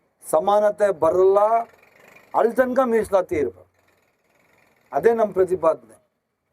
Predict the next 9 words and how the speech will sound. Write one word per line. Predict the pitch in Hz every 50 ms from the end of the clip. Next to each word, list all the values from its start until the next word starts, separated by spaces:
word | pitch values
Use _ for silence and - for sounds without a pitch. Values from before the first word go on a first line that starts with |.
| _ _ _ _ _ _ _ _ _ _ _ _ 160
ಮೀಸಲಾತಿ | 165 - 175 160 156 160 151
ಕಿತ್ತಾಕ್ಬಿಟ್ಟು | - 151 - 160 156 - - 151 143 143
ಎಲ್ಲ | 139 143 143
ದೊಡ್ಡ | 139 143 139 135 -
ದೊಡ್ಡ | 151 151 143
ಜಾತಿಯವ್ರು | 143 139 135 - 127 123 120 123
ಮಜಾ | 120 139 143
ಮಾಡಕ್ | 139 131 120 110 - _
ಕೊಡೋದಾ? | - - - - 110 123 147 147 123 110 -